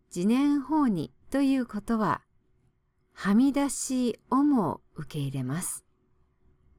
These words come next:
出てきた殻もまた受け入れ、はみ出した自分に後ろ指を刺した人も受け入れ、はみ出した自分自身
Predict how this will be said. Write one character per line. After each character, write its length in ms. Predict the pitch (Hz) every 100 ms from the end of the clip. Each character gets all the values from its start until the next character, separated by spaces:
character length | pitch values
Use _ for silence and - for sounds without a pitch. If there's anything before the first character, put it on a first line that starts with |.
| _ _ _ _ _ _ -
出 160 | 240
て 160 | 240 208
き 100 | -
た 220 | - 185
殻 360 | 180 165 180 233
も 240 | 269 240 -
ま 140 | 156
た 280 | - 156 - _ _
受 200 | 135 147
け 60 |
入 100 | 143
れ、 160 | 139 - _ _ _ _ _
は 160 | 185
み 180 | 202 247
出 140 | 294
し 80 | 294
た 160 | - 233
自 160 | 196
分 400 | 190 214 220 220 226
に 220 | 233 - _ _ _ _ _ _
後 380 | 185 - 233 233
ろ 60 | 226
指 240 | 180 170
を 80 | 165
刺 240 | - 262
し 100 | -
た 120 | -
人 300 | 202 - 294
も 220 | 311 233 139
受 160 | 135
け 40 | 156
入 160 | 156
れ、 160 | 147 - - _ _ _ _ _ _ _ _
は 200 | - 196
み 160 | 254
出 180 | 254 285
し 100 | -
た 160 | - 196
自 240 | 156 160
分 320 | 175 240 269
自 140 | 262 285
身 540 | - 277 247 214 196